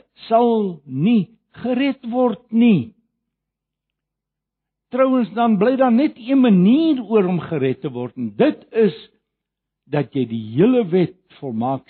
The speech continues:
sal onderhou. Nou, wie kan dit regkry? Niemand nie. Niemand nie. Jy sien, dit is die, die hele, uh, argument van die apostel hier. Hier.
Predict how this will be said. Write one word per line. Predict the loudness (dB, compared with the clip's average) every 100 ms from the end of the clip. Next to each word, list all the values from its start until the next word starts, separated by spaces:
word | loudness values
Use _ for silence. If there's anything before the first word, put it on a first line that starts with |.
| -18
sal | -18
onderhou. | -16 -16 -14 -16 -20 _ _ _ _ _ _ _ _ -4
Nou, | -2
wie | -2 -6
kan | -8 -8
dit | -8
regkry? | -12 -20 _ _ _ _ -8
Niemand | -6 -6 -8 -16 _
nie. | _ _ _ _ _ -12
Niemand | -10 -10 -12
nie. | _ _ _ _ _ _ _ _ _ _ _ _ _ _
Jy | -8
sien, | -6 -2
dit | -2 -4
is | -10
die, | -8 -6 -6 _ _ _ _ -10
die | -8 -4 -2
hele, | 0 0 0 -2 -8 _ _ _ _ _ _
uh, | -18 -14 -14 -16 -12
argument | -6 -4 -4 -2 -2 -2
van | -6 -6
die | -6
apostel | -6 -4 -4 -4 -6
hier. | -4 -6 -8 _ _ _ _ -6
Hier. | -2 -2